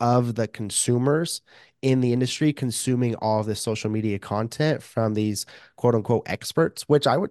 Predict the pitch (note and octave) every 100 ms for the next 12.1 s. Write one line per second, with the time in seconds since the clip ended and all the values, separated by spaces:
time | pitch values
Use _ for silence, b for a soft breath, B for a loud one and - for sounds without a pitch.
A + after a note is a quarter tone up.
0 | - C#3+ D3+ F3+ E3+ - - A2 G#2+ G#2+
1 | G#2 D#3 D#3+ D#3 D3+ C3+ A#2 - A#2 C3+
2 | A2 G2+ G2 G2+ G#2 A2 A2 D3 C#3 -
3 | A#2 A2 B2+ B2 G#2+ G2 G#2 B2 A2 G2+
4 | A#2+ B2 A#2 - - A#2 A2 G#2 G#2 F#2+
5 | G#2 A#2+ G#2+ G#2 G#2 A2+ - B2 A#2 A2
6 | G#2 G#2 - D#3+ D3+ A#2 - - B B
7 | B B B _ - B2 A#2 - D#3+ D3+
8 | - D3+ C3+ A2+ A2+ b b b - A2
9 | A2 B2+ B2+ B2 A#2 - B2+ A#2+ A2 A2
10 | G#2+ G2 F#2 - _ b b b _ -
11 | G#2+ G#2 A#2+ A#2 G2+ - A2+ B2+ C3+ -